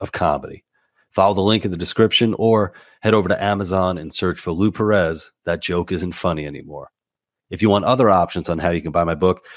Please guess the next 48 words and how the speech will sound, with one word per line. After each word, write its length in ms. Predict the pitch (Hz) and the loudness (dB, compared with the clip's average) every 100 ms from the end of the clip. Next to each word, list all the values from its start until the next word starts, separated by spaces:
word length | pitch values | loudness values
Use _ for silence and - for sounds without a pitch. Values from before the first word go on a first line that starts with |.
| - | -16
please 240 | - 135 123 | -4 -2 0
sign 240 | 120 113 | 0 0
up 100 | 107 | -2
for 100 | 92 | -4
my 100 | 85 | -2
newsletter 600 | 95 110 101 104 104 101 _ _ - | 0 0 2 2 2 -2 _ _ -8
at 180 | 82 - | -8 -4
the 140 | 107 | -2
lou 160 | 110 113 | 0 0
perez 360 | 104 98 98 | 4 4 4
dot 280 | 85 87 90 | 2 -2 -2
com. 360 | - 90 78 - _ _ _ _ _ - | -4 -6 -6 -14 _ _ _ _ _ -6
You 120 | 104 | 0
could 100 | 110 | 2
also 220 | 104 104 | 2 0
join 260 | 87 98 92 | 0 2 2
my 120 | 87 | 0
community 540 | - 101 107 104 101 | -2 0 2 2 0
at 200 | 82 78 | -4 -4
the 160 | 98 110 | -2 0
lou 180 | 110 101 | 2 0
perez 560 | 107 92 82 80 73 - | 2 4 2 0 -6 -4
dot 260 | 87 73 | -2 0
locals 480 | 87 98 - 76 71 | 0 -2 -2 -10 -10
dot 220 | 76 73 | -14 -14
com. 240 | - - - _ _ _ _ _ - | -16 -18 -20 _ _ _ _ _ -4
And 100 | 92 | 0
if 80 | |
you 60 | 98 | 2
haven't 220 | 131 127 | 2 4
already, 320 | 104 98 92 - - - - | 4 4 0 -4 -18 -16 -2
please 180 | 156 147 | 0 0
subscribe 440 | - - 78 78 | -6 -8 -8 -8
to 80 | 76 | -10
the 100 | 73 | -10
podcast. 640 | 76 73 - 87 98 - _ _ _ - | -10 -8 -6 -6 -8 -12 _ _ _ -12
And 80 | 95 | -8
if 80 | 95 | -6
you 60 | |
could 100 | 98 | -2
leave 180 | 110 101 | 0 -2
a 60 | 92 | 0
five-star 580 | 101 104 101 - 104 | 2 2 2 0 2
review, 320 | 98 85 98 95 | 2 -2 -4 -4
that 220 | 110 135 | -6 -8
would 120 | 127 | -8
be 120 | 95 | -8
amazing. 640 | 78 78 78 76 92 113 | -8 -6 -6 -8 -8 -10